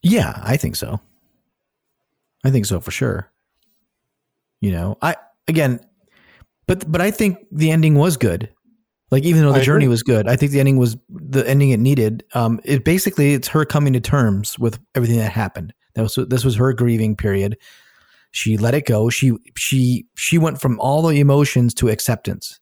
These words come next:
Speaker 1: The end is, that's the last thing, right? When you're going through the process is acceptance.
Speaker 2: Yes.
Speaker 1: The
Speaker 2: Yep,
Speaker 1: one
Speaker 2: in fact
Speaker 1: thing, though, the one thing that w-, that, you know, you can paint Agnes as this total bad person, which she's not, 'cause, 'cause she's not wrong when she says, "You're cruel."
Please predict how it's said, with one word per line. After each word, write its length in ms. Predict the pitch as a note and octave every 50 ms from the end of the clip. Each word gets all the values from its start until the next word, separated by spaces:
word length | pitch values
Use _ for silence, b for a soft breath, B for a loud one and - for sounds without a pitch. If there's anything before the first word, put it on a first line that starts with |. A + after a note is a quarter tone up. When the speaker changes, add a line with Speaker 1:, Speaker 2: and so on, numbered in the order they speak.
| _ -
Speaker 1:
The 120 | - A2+
end 160 | B2+ C3+ C3
is, 120 | A#2+ A2+ A2+ G2+ -
that's 200 | - B2+ A#2+ -
the 100 | - A#2+
last 260 | A#2 A#2+ A#2+ A2+ -
thing, 160 | - A2+ G2+ G2
right? 180 | F#2+ G#2 G2+
When 100 | G#2 G#2+
you're 100 | G#2 G#2
going 160 | G#2+ G#2+ -
through 100 | - -
the 60 | F#3+ -
process 480 | - G2+ F#2+ F#2 - - G2 - -
is 100 | G#2 G2
acceptance. 560 | F#2+ F#2+ - - - - - - - - - -
Speaker 2:
Yes. 220 | - - - - B B B B B B B B B B B B B B B B B B B B B B B B B B B B -
Speaker 1:
The 160 | C3 C#3+ C#3+
Speaker 2:
Yep, 60 | C#3
Speaker 1:
one 160 | C#3+ F#3 A3+ B3+
Speaker 2:
in 60 | A#3
fact 100 | D3+ E3
Speaker 1:
thing, 160 | E3 D3 C3+
though, 360 | C3 B2+ B2 B2 B2+ - - _ _ -
the 100 | C#3 C3+
one 160 | E3+ G#3+ A#3
thing 180 | - A#3 G3
that 120 | F3 D#3+ C#3
w-, 220 | C#3 C#3 C3 - -
that, 240 | C3 B2+ A#2 - C3+
you 60 | C#3+
know, 280 | C3 A#2 G#2+ - - _ -
you 220 | C3+ C#3 D3+ F3+
can 200 | - A#3 F#3+ D3
paint 300 | - - E3 D#3+ C#3+ -
Agnes 440 | B2 C3 C3+ C#3+ C#3 C3 B2 A#2 -
as 200 | A#2+ A2+ G#2+ G#2
this 240 | G#2+ G2 - - - _ _ _ _ _ -
total 260 | - C3 B2 A2 G#2
bad 300 | G2 A2+ G#2+ A#2+ C3 -
person, 400 | D3+ D#3 E3+ - - G3 F#3+ D3
which 80 | A2 -
she's 260 | - G#2+ G2+ F#2+ G2+
not, 520 | G#2 F#2+ E2+ G#2 C#3+ G3 - - - - _ _ b b b b b b b b b b b b b b b b b b -
'cause, 280 | D#3 C#3+ C#3 - - _ -
'cause 180 | - D3 C3 -
she's 180 | - D#3 C#3+
not 220 | C#3 F3+ B3 C4 F3+ E3+
wrong 480 | A#2 G2 A2 C#3 E3 E3 D3 B2 A2 A2
when 120 | A2+ A#2
she 140 | - - B2+ A#2+
says, 280 | - C3 A#2 G#2+ G#2
"You're 140 | A2+ C3 A#2
cruel." 560 | - - - B2 B2 A#2+ G2 F2 - - _